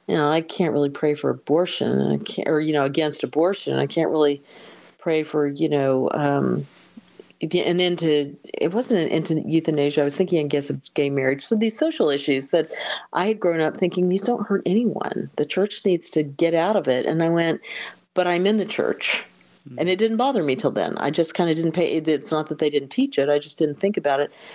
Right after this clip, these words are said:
Speaker 1: And I was like, "Well, crud. I joined the club. I better know what they think." And so I went and started reading through stuff. And as I said, it was Peter Kreeft's book on Catholic Christianity came out about then. And I read through it. And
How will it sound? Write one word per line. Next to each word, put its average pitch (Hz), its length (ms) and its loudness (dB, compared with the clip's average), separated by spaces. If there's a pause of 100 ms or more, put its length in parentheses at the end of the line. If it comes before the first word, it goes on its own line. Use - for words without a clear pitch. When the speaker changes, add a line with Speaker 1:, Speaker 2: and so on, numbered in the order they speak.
(160)
Speaker 1:
And 170 140 -2
I 175 80 2
was 175 120 0
like, 175 220 0
"Well, 208 320 2 (240)
crud. 139 600 -4 (560)
I 147 40 0
joined 196 280 2
the 160 60 -8
club. 131 400 0 (140)
I - 60 -4
better 151 200 2
know 151 120 2
what 135 120 -2
they 123 100 0
think." 175 300 0
And 139 100 -2
so 156 160 2
I 160 280 2
went 151 440 0 (360)
and 143 120 -2
started 147 300 0
reading 165 400 2
through 180 280 2
stuff. 135 480 -2 (440)
And 151 420 0
as 151 200 -2
I 156 80 2
said, 170 300 2
it 139 80 2
was 143 160 -4
Peter 151 260 0
Kreeft's 147 340 0
book 143 300 -2
on 135 200 2
Catholic 139 380 -2
Christianity 147 680 0
came 143 260 0
out 147 140 2
about 143 320 -2
then. 151 260 2
And 139 100 -4
I 143 80 0
read 147 300 0
through 196 240 0
it. 147 100 0
And 139 160 -4